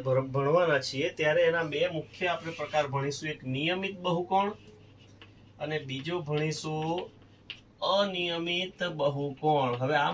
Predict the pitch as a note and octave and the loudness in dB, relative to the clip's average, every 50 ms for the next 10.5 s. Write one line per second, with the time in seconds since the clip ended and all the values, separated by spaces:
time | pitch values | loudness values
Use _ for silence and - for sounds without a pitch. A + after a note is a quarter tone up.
0 | E3+ D#3+ D3+ D3+ D#3 E3 E3 E3 E3+ - E3+ E3+ E3 D#3 D#3 D#3+ D#3+ D#3+ D3 C#3+ | 0 -2 -2 0 2 2 2 2 0 -2 -2 2 2 2 2 2 -2 -2 2 2
1 | D3 D#3 D#3 D3 D3 D#3+ D#3+ D#3+ D3 C#3 C#3 - D3+ D3 - D3+ D3+ D#3 D3+ D3+ | 2 2 2 0 0 -2 -2 0 0 -2 -2 -4 -10 -12 -8 -6 -4 -4 -4 -4
2 | D#3 C#3 C#3 C#3+ C#3 D#3 D#3+ D#3 - E3+ E3+ - F3 D3+ C#3 C#3 C#3+ D#3 E3+ F#3 | -4 -6 -8 -8 -8 -8 -10 -8 -8 -8 -6 -4 -4 -4 -2 -2 -2 -2 -2 0
3 | G3 G3 F#3+ - E3 E3 E3 F3 F3 E3+ F3+ F3+ F#3 F#3 F3+ - - D3+ E3 E3+ | -2 -2 -4 0 2 4 4 4 2 0 0 0 2 0 0 0 2 0 2 4
4 | F3+ F3 F3 F3 F3 F3 D#3+ D3+ D3+ D3+ D3+ D3 D3+ D#3 D3+ D3 D3 C#3+ - D3 | 4 4 4 4 2 0 0 2 2 4 4 4 2 2 2 4 2 2 0 -6
5 | C3+ - B2 A2 G#2+ - - F#2+ - - - - - - - - E3 F3 F#3 F3+ | -4 -2 -2 -2 -2 -4 -6 -10 -10 -12 -20 -20 -20 -20 -8 -6 -6 -4 -6 -8
6 | - A3 A#3 A#3+ - - - - - - - - - - - C#3+ C3 C3+ E3+ G#3+ | -8 -8 -8 -8 -8 -8 -12 -20 -20 -20 -20 -20 -20 -20 -14 -10 -6 -2 0 0
7 | A3 G3+ F3+ F3 F#3 G3+ A#3 B3+ C4+ C4 A3+ G#3+ G#3+ A3 G#3+ A3 A3 - A3 A3 | 2 2 2 4 4 4 4 2 2 0 -2 2 4 4 4 4 4 2 2 4
8 | A3+ A3 A3+ G#3+ F3 C3+ G#2+ G2 - - - - - - - - - - F3 F3 | 4 4 4 4 4 2 0 -2 -6 -10 -20 -20 -20 -20 -20 -20 -16 -10 -8 -4
9 | F3+ G3 G#3 G3 E3+ D#3 D3 D3+ D#3+ E3 G3+ A3+ A3+ - A3 G3 F#3+ F#3 F#3+ F3+ | -2 -2 -2 -2 -4 -6 -4 -2 -2 2 2 0 0 0 0 6 8 8 8 8
10 | G3 G#3 G#3+ G#3+ G#3+ G3+ G3 G3 G3 F#3+ | 4 2 2 2 2 4 6 8 8 8